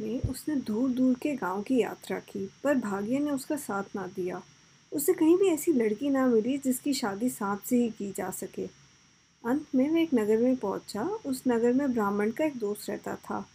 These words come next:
दोनों बहुत अच्छे दोस्त थे। ब्राह्मण ने बहुत दिनों से अपने दोस्त को देखा नहीं था, इसलिए उसने सोचा कि अपने पुराने दोस्त से मिल सके।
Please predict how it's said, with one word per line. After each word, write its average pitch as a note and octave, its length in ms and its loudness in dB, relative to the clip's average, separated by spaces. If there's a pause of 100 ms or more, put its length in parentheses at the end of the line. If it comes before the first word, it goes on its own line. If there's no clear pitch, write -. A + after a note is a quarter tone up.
(460)
दोनों C4 340 6
बहुत D4+ 240 2
अच्छे A3+ 320 2
दोस्त G3+ 420 -4
थे। G3+ 160 -4 (500)
ब्राह्मण B3 340 4
ने E4+ 180 8
बहुत C4+ 240 4
दिनों C4+ 240 4
से C#4+ 120 -2
अपने D4+ 180 0
दोस्त A3 360 2
को - 80 0
देखा G#3 360 0
नहीं G3 240 -2
था, C4 420 -4
इसलिए C4+ 300 0
उसने C4+ 200 -2
सोचा B3+ 360 -2
कि C#4 140 -4
अपने D4+ 200 -4
पुराने A3+ 500 0
दोस्त A3 320 0
से G#4+ 300 2
मिल B3+ 280 6 (300)
सके। G3 440 -6